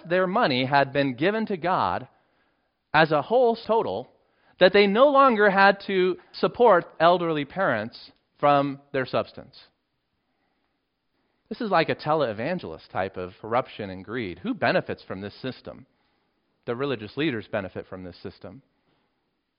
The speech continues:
Who suffers as a result of this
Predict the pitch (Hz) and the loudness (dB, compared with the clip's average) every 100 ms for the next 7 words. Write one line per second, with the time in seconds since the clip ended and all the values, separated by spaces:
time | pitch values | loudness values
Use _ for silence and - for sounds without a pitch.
0 | _ _ _ _ _ _ _ _ _ 285 | _ _ _ _ _ _ _ _ _ 2
1 | 302 269 - 240 302 147 85 - - - | 2 0 0 2 2 -2 -8 -12 -20 -4
2 | 135 131 127 123 120 117 101 110 | -2 -2 -6 -4 -6 -6 -10 -10